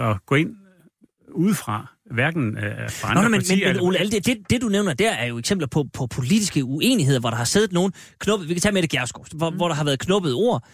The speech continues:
Speaker 2: fordi man kan jo ikke finde ud af, hvad synes vi om det her håndtryk? Skal vi, øh, ja, goddag, eller nej,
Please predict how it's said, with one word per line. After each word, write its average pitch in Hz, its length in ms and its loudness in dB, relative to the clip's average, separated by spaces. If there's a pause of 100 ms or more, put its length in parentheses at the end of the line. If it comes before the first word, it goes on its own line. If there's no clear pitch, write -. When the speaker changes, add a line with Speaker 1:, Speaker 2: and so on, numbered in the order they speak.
(160)
Speaker 2:
fordi 180 140 0
man 190 140 2
kan - 60 0
jo 202 40 2
ikke 214 100 -2
finde 208 140 2
ud 220 60 4
af, 185 60 2
hvad 196 120 2
synes - 260 0
vi 151 60 -2
om 127 60 -2
det 175 100 4
her 180 120 4
håndtryk? 151 480 -2
Skal 147 220 -2
vi, 117 60 -8
øh, 120 340 -4
ja, 202 300 2
goddag, 180 360 0
eller 131 140 0
nej, 165 240 2